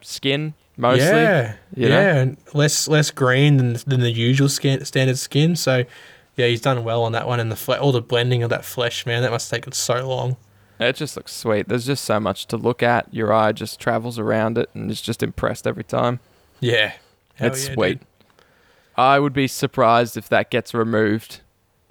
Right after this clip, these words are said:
Speaker 1: for, uh, like, ever, <laughs> really.
Speaker 2: Yeah. Oh,
Speaker 1: As long as
Speaker 2: yeah.
Speaker 1: they've got those community ones, they'd be wise to keep that one up there 'cause that just shows you, like,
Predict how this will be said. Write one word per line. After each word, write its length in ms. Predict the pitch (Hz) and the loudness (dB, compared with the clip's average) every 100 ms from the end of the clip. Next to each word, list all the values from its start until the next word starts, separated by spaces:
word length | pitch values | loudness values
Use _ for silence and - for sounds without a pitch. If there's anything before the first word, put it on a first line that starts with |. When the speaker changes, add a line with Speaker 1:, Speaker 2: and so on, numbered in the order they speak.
| _ _ _ - | _ _ _ -4
Speaker 1:
for, 80 | 110 | -2
uh, 240 | - 104 - | 0 -4 -6
like, 220 | - 110 | -6 -4
ever, 340 | 113 127 127 - | 0 0 0 -8
<laughs> 80 | - | -4
really. 360 | 127 139 120 143 | 2 4 4 2
Speaker 2:
Yeah. 300 | 123 110 - - - | 2 0 -2 -16 -6
Oh, 220 | 147 156 120 | 4 6 6
Speaker 1:
As 60 | |
long 80 | 147 | 4
as 60 | 143 | 4
Speaker 2:
yeah. 60 | 147 | 2
Speaker 1:
they've 100 | 139 | 2
got 140 | 127 | 4
those 180 | 131 - | 4 2
community 480 | 135 127 127 120 113 | -2 0 0 0 2
ones, 260 | 110 113 | 2 2
they'd 160 | 120 113 | 0 2
be 60 | |
wise 340 | 123 117 117 - | 2 4 2 0
to 80 | 113 | -4
keep 180 | 127 - | -2 2
that 200 | 95 90 | 2 2
one 140 | 113 | 2
up 160 | 110 - | 0 0
there 180 | 92 | 0
'cause 300 | 107 113 107 - | 0 -4 -4 -2
that 160 | 117 | -4
just 180 | - 117 | -2 -4
shows 320 | - 110 110 | 0 2 0
you, 140 | 117 104 | 0 2
like, 280 | 101 110 | 0 -2